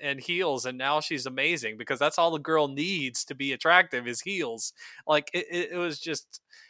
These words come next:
it was so tired and, and played out, and bless Kristen Wiig's heart, she was doing the best she could with it. I, I did feel that, like, when she finally, the, the one scene where she went back to the per-, the, the, the drunk perp,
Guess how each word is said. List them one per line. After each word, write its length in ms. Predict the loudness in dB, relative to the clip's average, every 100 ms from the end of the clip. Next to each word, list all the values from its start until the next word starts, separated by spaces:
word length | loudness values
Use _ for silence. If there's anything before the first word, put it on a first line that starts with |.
| -2
it 100 | 2
was 180 | 4 4
so 240 | 4 4
tired 540 | 4 4 6 6 2 -2
and, 220 | -8 -12
and 200 | -14 -14
played 320 | -4 0 2 4
out, 320 | 6 4 0
and 440 | -4 -4 -4 -8 -18 _ 0
bless 280 | 4 4
Kristen 420 | 0 -4 -4 -4 -4
Wiig's 240 | -4 -2
heart, 220 | -4 -2
she 100 | -4
was 160 | -4 -4
doing 220 | -4 -6
the 40 |
best 220 | -4 -4 -4
she 100 | -10
could 260 | -8 -6
with 200 | -6 -6
it. 140 | -6 -8 -16 -6 4
I, 120 | 6 8
I 80 |
did 340 | 6 8 4 4
feel 380 | -2 4 6 6
that, 240 | 4 2 4
like, 400 | 6 6 0 -10 _ _ _ _
when 200 | -2 0
she 200 | 0 -2
finally, 920 | 4 4 4 4 2 0 -2 -6 -12 -6
the, 240 | 2 4 6
the 100 | 6
one 240 | 8 6
scene 300 | 6 4 2
where 140 | 0
she 160 | 0 0
went 240 | 0 4
back 180 | 8 8 6
to 80 |
the 100 | -4
per-, 320 | -4 2 2 2 _ -4
the, 440 | -2 -2 -4 -4
the, 400 | -4 -2 -2 -4 -8
the 80 | -8
drunk 300 | -2 -2 -2 2
perp, 320 | 4 4